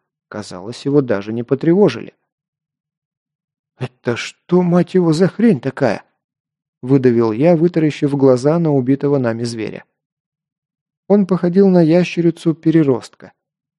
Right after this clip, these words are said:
Такое же длинное приземистое тело, короткие мускулистые лапы и вытянутая морда. Размером с сенбернара. Варан, что ли?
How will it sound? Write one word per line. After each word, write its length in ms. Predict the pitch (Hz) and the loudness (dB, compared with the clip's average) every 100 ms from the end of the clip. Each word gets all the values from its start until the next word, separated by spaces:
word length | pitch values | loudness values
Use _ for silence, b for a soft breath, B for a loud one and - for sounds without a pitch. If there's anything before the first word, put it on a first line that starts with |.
| _ _ | _ _
Такое 260 | - 165 185 | -8 0 4
же 140 | 139 | 4
длинное 560 | 120 113 139 170 170 156 | 2 0 0 2 0 -2
приземистое 680 | - 123 127 113 - 113 104 | -4 -2 -2 -4 -12 -12 -12
тело, 440 | _ 147 151 147 _ _ _ _ _ | _ 2 2 -2 _ _ _ _ _
короткие 460 | 170 196 220 - | 0 2 0 0
мускулистые 680 | 180 170 - 165 185 175 165 | 0 0 0 0 0 0 0
лапы 500 | 151 135 151 156 185 165 _ _ | 2 2 0 0 -4 -4 _ _
и 80 | 147 | -2
вытянутая 720 | 120 135 139 135 131 135 127 | 0 -2 -2 -6 -6 -4 -4
морда. 460 | 127 117 107 95 - _ _ _ _ _ _ | -2 -4 -6 -16 -16 _ _ _ _ _ _
Размером 800 | 127 123 123 131 165 190 202 185 _ | 0 0 0 0 2 4 4 2 _
с 80 | |
сенбернара. 800 | - 190 185 185 151 120 101 - _ _ _ _ _ _ _ _ _ _ _ | -4 -2 2 2 2 -2 -4 -10 _ _ _ _ _ _ _ _ _ _ _
Варан, 460 | 113 110 101 98 151 | -8 -4 -4 -2 -4
что 260 | - - 139 | -4 0 0
ли? 140 | 110 | 0